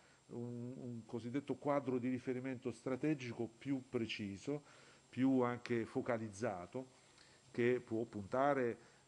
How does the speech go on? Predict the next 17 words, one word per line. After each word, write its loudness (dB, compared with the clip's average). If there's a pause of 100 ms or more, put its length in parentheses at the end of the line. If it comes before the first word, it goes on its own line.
tanto -2
al 0
consolidamento 0
delle 2
democrazie 0
quanto -2
appunto -6
alle -2
regole 2
dello -2
Stato -4
di -6
diritto -2
che -6
in -10
molti -8
paesi -4